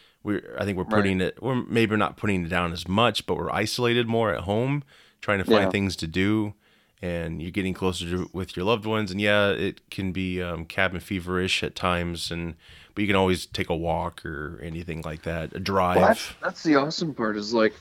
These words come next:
Speaker 2: we have a park right next to our, our house, and so after I get done, uh, with work,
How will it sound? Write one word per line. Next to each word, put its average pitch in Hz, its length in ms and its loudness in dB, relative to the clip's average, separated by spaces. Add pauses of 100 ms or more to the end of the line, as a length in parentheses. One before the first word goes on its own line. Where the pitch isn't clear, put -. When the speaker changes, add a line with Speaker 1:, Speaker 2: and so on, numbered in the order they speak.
(300)
Speaker 2:
we 135 120 2
have 165 100 2
a 147 80 2
park 139 340 -2
right 123 180 0
next 117 280 -10
to - 80 -8
our, 98 360 -2 (160)
our 98 200 -2
house, 110 520 -2
and 107 300 -2
so 107 300 2
after 127 320 4
I 113 100 0
get 107 80 -8
done, 107 380 -2 (260)
uh, 98 260 2
with 95 220 -8
work, 127 400 -2